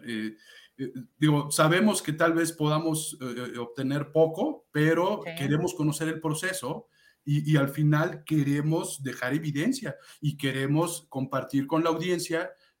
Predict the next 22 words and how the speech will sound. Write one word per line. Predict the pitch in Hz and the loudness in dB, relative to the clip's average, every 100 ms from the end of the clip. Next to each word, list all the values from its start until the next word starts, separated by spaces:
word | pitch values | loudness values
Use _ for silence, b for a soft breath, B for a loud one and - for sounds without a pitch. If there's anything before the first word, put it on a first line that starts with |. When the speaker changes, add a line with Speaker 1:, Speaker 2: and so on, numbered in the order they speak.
| - | -6
Speaker 1:
este, | 117 110 - 120 | -4 -4 -6 -8
lo | 131 127 123 | -6 -6 -6
que | 123 | -4
van | 131 147 | 0 0
a | 147 | 0
tener | 147 143 139 | 0 -2 -2
que | 151 | -4
pasar | 151 147 143 139 147 | -4 -4 -4 -4 -4
si | - 131 | -6 -8
esto | 127 - | -8 -10
sucede. | - 127 131 127 113 | -14 -12 -8 -6 -8
Entonces, | 110 110 113 117 127 - b b - | -10 -8 -6 -4 -6 -6 b b -8
eh, | 117 107 107 104 - | -2 2 2 -2 -4
pues, | 117 110 | -4 4
o | 139 | 6
sensibilizar | 139 151 147 143 139 135 180 - | 8 8 8 6 2 4 2 2
también | 156 175 | 2 2
incluso | 156 156 156 175 | 2 2 2 2
a | |
la | 156 | 2
plataforma, | - 139 139 131 208 135 | 0 -2 -2 -2 -2 -2
¿no? | 123 - | -6 -8